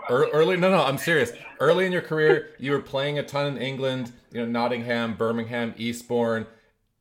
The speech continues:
I was looking over the last couple of years, like, twenty eighteen, twenty nineteen,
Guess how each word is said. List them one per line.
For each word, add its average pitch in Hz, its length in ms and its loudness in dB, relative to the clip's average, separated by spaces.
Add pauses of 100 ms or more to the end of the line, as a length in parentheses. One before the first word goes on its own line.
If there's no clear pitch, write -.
I 110 100 -4
was 120 140 -6
looking 139 240 -6
over 135 160 0
the 120 80 -4
last 120 280 -2
couple 123 180 -4
of 127 40 -2
years, 120 200 -2
like, 113 140 -6
twenty 127 320 -4
eighteen, 120 360 -4
twenty 117 200 -4
nineteen, 120 600 -4